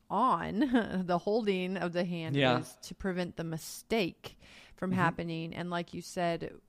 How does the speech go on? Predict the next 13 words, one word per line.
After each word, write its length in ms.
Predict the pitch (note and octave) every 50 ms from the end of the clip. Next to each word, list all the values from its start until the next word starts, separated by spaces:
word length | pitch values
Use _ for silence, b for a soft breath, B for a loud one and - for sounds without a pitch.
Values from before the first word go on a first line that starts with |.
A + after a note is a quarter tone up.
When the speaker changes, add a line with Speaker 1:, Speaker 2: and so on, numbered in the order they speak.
| _ - -
Speaker 1:
within 300 | - F3+ - G3 F#3 F3+
a 60 | E3+
Christian 380 | - - F#3 F3 - - F3 E3+
context, 760 | - F3 F3+ F3+ F#3 F3+ - F3+ E3 D#3+ D#3+ - - - - - -
like, 280 | F3 F3+ F3 E3 - - -
uh, 140 | D#3+ D#3+ - G3
and 100 | G#3 G3+
by 140 | G3 F#3 F#3+
Christian 400 | - - D#4+ E4 D#4 - A#3 A3+
context, 640 | A3 G#3 F#3+ F#3 F#3+ F#3 F3 - - - - - b b b b b b b b -
I 100 | - F#3+
mean, 320 | F#3+ F#3+ F#3 F3+ F3 - - -
within 720 | - - G#3 G3+ G#3 A3+ A3+ A3 A3 G#3+ G#3 G#3 G3+ G#3 F#3